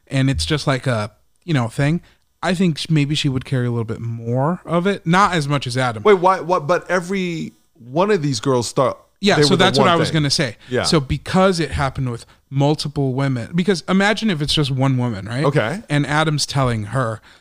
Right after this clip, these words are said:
Speaker 1: you know, "No, you know, I really love you, and I'm going through it with my wife. I'm gonna get divorced." You know, in her mind, she might justify, like,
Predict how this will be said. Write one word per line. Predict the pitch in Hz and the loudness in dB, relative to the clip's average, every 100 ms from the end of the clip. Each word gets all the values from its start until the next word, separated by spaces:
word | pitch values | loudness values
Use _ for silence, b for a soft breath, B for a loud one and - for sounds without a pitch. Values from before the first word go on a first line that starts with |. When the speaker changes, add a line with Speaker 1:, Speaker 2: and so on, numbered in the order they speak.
| b - | b -2
Speaker 1:
you | 139 | 0
know, | 123 110 b _ | 0 -4 b _
"No, | 143 147 143 | 0 4 4
you | 139 | 2
know, | 135 | 0
I | 123 139 | 0 0
really | 143 160 147 | 2 2 0
love | 123 117 123 | -2 -2 0
you, | 127 123 | 0 0
and | 117 117 | 0 -2
I'm | 139 143 | -2 2
going | 170 165 | 2 2
through | 143 | 0
it | 127 | -2
with | |
my | 123 113 | -2 -2
wife. | 117 120 | -4 -4
I'm | 139 | -2
gonna | 139 156 131 | 0 0 0
get | 123 | -4
divorced." | - 113 107 104 - B - | -6 -6 -6 -6 -10 B -2
You | 151 | 2
know, | 147 | 2
in | 139 | 2
her | - 208 | 0 0
mind, | 196 131 123 117 b b b | 2 0 -2 -6 b b b
she | - | -2
might | 151 135 120 | 0 0 0
justify, | 131 120 - 123 110 | -4 -4 -8 -8 -8
like, | 117 | -8